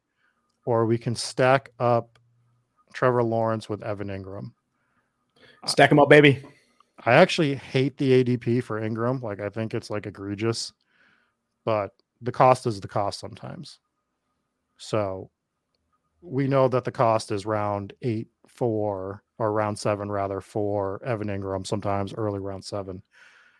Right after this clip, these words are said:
Speaker 2: Dude, it's
Speaker 1: It
Speaker 2: like,
Speaker 1: is what it
Speaker 2: it's
Speaker 1: is.
Speaker 2: like Engram and Geno Smith, they met together. And they're like, "What if we started playing football like professionals last year?" And they did. And they
Speaker 1: <laughs>
Speaker 2: both just like, like, "Oh, where'd these guys come from? All of a sudden, they're great."
Speaker 1: Mm.
Speaker 2: So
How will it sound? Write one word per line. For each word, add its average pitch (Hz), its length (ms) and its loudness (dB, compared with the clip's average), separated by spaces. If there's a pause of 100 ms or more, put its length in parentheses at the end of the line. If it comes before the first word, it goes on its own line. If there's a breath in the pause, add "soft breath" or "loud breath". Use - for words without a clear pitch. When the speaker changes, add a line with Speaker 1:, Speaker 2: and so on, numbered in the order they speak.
Speaker 2:
Dude, 120 160 -2
it's 131 160 2
Speaker 1:
It - 20 8
Speaker 2:
like, 127 180 8
Speaker 1:
is - 200 -14
what 104 140 -8
it 98 100 -8
Speaker 2:
it's 101 80 -4
Speaker 1:
is. 117 60 -4
Speaker 2:
like 123 100 0 (120)
Engram 143 520 4 (140)
and 107 140 -2
Geno 120 240 0
Smith, 113 440 -6
they 104 80 -6
met 107 320 -4
together. 117 460 -2 (400 loud breath)
And - 160 -18
they're 123 100 4
like, 110 160 -2
"What 139 320 4
if - 380 -4 (960)
we 127 100 -2
started 123 380 0
playing 117 280 -2
football 117 440 -4
like 107 180 -8
professionals 107 600 -6
last 98 280 -8
year?" - 280 -14 (300)
And 120 180 -2
they 113 80 2
did. 110 320 2
And - 100 -2
they 101 60 -6
Speaker 1:
<laughs> 98 80 -8
Speaker 2:
both 120 240 0
just - 180 -4
like, 110 180 0
like, 110 140 -4
"Oh, 123 140 2
where'd 113 180 -2
these 123 140 -4
guys 107 240 -4
come 101 120 -12
from? 98 200 -12
All 98 80 -8
of 98 80 -12
a - 20 -10
sudden, 101 260 -8
they're 98 120 -12
great." 104 240 -12 (120 loud breath)
Speaker 1:
Mm. 123 120 -18 (160 loud breath)
Speaker 2:
So 92 280 -8